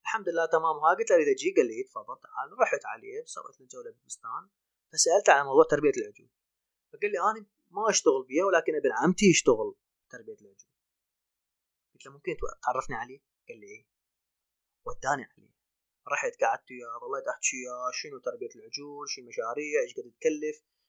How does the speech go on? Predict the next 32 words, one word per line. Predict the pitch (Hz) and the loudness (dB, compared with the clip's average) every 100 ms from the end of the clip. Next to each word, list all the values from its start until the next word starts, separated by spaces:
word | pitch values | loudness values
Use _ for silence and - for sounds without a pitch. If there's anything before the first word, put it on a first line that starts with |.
| - | -12
شلون | - 143 139 | -4 -4 0
تبلش، | - 165 160 160 - | 4 4 2 0 -2
إيش | 131 | 0
قد | 135 | -4
المدة | 131 135 160 156 | -4 -4 2 4
اللي | 139 | 2
تحقق | 131 - - | 0 -8 -10
بها | 139 135 | -2 0
أرباح، | 127 147 170 165 - _ _ _ _ _ | 0 4 8 8 8 _ _ _ _ _
الأمراض | 147 - 156 151 170 165 | 0 2 2 8 8 8
اللي | 160 156 | 4 0
ممكن | 151 - 147 | -2 -6 -8
تصيب | 143 - 143 | 0 0 0
العجول | 131 131 180 180 175 | -2 -4 -4 0 2
والمخاطر | 147 139 165 160 147 | 0 0 0 0 -2
من | 139 | -8
المشروع، | 143 139 185 196 | -10 -4 -2 -4
كل | - 359 311 | -6 -8 -6
هالتفاصيل | 160 - - - - - _ _ - | -8 -12 -16 -16 -16 -20 _ _ -4
أنا | 160 147 | -4 -6
دارسها | 160 180 175 - - 180 185 _ _ _ _ | -6 -4 2 2 2 -4 -10 _ _ _ _
كأنما | 131 135 139 135 | -10 -8 -4 -4
خبير، | - 107 90 _ _ _ _ - | -4 -12 -20 _ _ _ _ -20
وكل | - - 214 214 185 | -20 -2 2 4 4
الأسئلة | 156 180 180 - 143 | 2 2 2 2 -2
اللي | 127 127 | -6 -8
بذهني | 135 180 180 196 196 _ _ _ | -2 -2 -4 -14 -14 _ _ _
حافظها | 131 127 170 160 | 0 0 -2 -6
مثل | 147 151 143 | -10 -12 -12
ما | 113 135 | -4 -2
حافظ | 151 - - | -2 -6 -10
اسمي. | - | -12